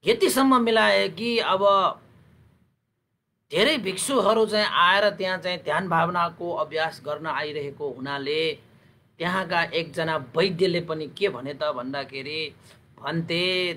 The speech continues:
तपाईँहरूलाई यहाँ बस्नु हुँदाखेरि, ध्यान अभ्यास गर्नु हुँदाखेरि केही गरी तपाईँहरूको चाहिँ स्वास्थ्यमा प्रतिकूल असर भयो भने,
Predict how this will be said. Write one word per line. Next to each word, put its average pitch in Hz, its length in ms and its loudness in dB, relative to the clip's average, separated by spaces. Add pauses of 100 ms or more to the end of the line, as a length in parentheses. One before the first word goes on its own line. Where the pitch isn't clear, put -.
तपाईँहरूलाई 156 1040 -2 (340)
यहाँ 190 420 0
बस्नु 180 320 -2
हुँदाखेरि, 147 840 -4 (260)
ध्यान 156 220 -2
अभ्यास 185 420 -2
गर्नु 160 220 -4
हुँदाखेरि 143 840 -6 (340)
केही 202 260 0
गरी 196 280 0
तपाईँहरूको 170 720 -2
चाहिँ 156 240 -6
स्वास्थ्यमा 160 720 -4 (460)
प्रतिकूल 208 640 -2
असर 185 300 0
भयो 139 380 -2
भने, 135 680 -8